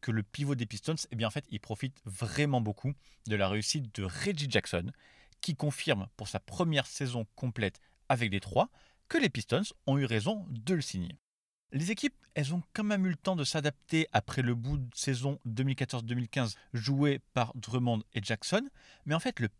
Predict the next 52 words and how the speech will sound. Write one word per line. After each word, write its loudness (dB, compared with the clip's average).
pick -6
and 2
roll 4
entre -6
les 0
deux 2
joueurs 4
appelés -2
à -8
foison 2
par -10
Stan -2
Van 0
Gundy, 0
eh 0
bien, 0
en 0
fait, -6
ça -6
suffit -4
quasiment 2
à 4
créer -4
une 2
attaque 0
pour 2
les 4
Pistons. -4
Ça -2
en 2
devient 2
même 4
un 2
peu -6
caricatural 0
au 0
fur -2
et 6
à 4
mesure 0
de -4
la 0
saison, -2
surtout -2
que, 2
ben, 2
le 2
reste 0
de 0
la 2
N 0
B -4